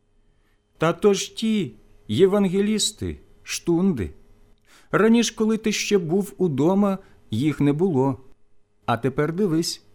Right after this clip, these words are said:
і зібрання мають свої. Сьогодні приїхав до них з міста їхній проповідник, і це вони так співають».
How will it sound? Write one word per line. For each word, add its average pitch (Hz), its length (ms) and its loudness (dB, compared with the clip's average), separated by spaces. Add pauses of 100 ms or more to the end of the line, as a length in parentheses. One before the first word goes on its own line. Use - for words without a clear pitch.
(400)
і 196 120 0
зібрання 160 600 0
мають 120 340 0
свої. 107 480 -6 (960)
Сьогодні 214 600 4
приїхав 160 580 -2
до 165 160 0
них 135 240 2
з 117 100 -6
міста 131 440 0
їхній 123 480 -2
проповідник, 113 960 -4 (400)
і 156 100 2
це 147 280 -2
вони 156 380 2
так 113 380 -6
співають». 139 720 -4